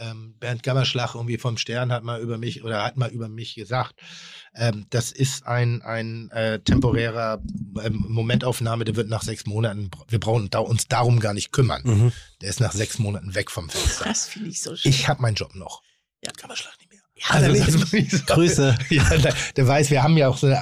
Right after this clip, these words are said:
Speaker 1: so eine Art Hassliebe und wir haben uns irgendwann mal Glenn Israel zufällig getroffen in einem Restaurant.
Speaker 3: Und?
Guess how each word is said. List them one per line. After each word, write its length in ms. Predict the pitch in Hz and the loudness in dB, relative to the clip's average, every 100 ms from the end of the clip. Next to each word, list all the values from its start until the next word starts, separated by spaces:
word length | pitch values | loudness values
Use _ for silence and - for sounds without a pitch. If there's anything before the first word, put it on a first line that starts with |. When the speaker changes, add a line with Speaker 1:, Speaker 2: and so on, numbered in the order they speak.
| 117 | 2
Speaker 1:
so 100 | 131 | 2
eine 80 | 123 | 2
Art 140 | - | 2
Hassliebe 420 | 156 - 110 120 | -2 0 0 2
und 100 | 117 | 2
wir 80 | 117 | 2
haben 80 | 123 | 2
uns 120 | 123 | 2
irgendwann 220 | 127 127 123 | 0 2 2
mal 120 | 117 | 2
Glenn 280 | 107 120 117 | 2 0 2
Israel 420 | 143 147 131 101 | 0 0 0 0
zufällig 400 | 101 139 131 120 | 0 0 2 0
getroffen 420 | - 101 127 120 117 | -2 -4 -4 -4 -4
in 80 | |
einem 120 | 107 104 | -6 0
Restaurant. 480 | 139 - 110 139 | 0 2 2 2
Speaker 3:
Und? 120 | 247 | 0